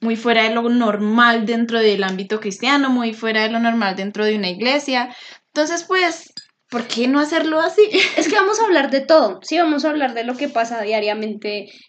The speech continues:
Speaker 2: en las iglesias, en nuestra casa, en nuestra vida personal, y de pronto a veces lleguemos a chocar con alguna de sus ideas, pero pues quiero decirles que este es un podcast muy personal, son ideas nuestras,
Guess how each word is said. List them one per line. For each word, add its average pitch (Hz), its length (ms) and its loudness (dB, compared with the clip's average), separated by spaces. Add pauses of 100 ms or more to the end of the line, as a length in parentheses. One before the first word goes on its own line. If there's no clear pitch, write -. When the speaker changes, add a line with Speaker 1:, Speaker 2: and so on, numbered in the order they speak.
Speaker 2:
en 247 220 0
las 226 200 0
iglesias, 220 680 -4
en 226 80 -8
nuestra 214 340 -6
casa, 226 460 -4
en 214 80 -6
nuestra 220 300 -4
vida 196 240 -4
personal, 233 680 -2 (360)
y 262 220 -2
de 247 120 2
pronto 254 260 -2
a 269 80 6
veces 285 220 0
lleguemos 285 320 0
a 262 60 -2
chocar 269 300 -4
con 254 140 -2
alguna 254 320 -4
de 233 60 -2
sus 247 200 -6
ideas, 240 460 -2
pero 311 220 2
pues 311 140 -4
quiero 277 180 -2
decirles 285 360 -2
que 311 100 -4
este 262 160 -6
es 247 100 -8
un 254 380 -2
podcast 247 460 -4
muy 277 340 6
personal, 285 680 0
son 247 260 -6
ideas 240 440 0
nuestras, 285 680 0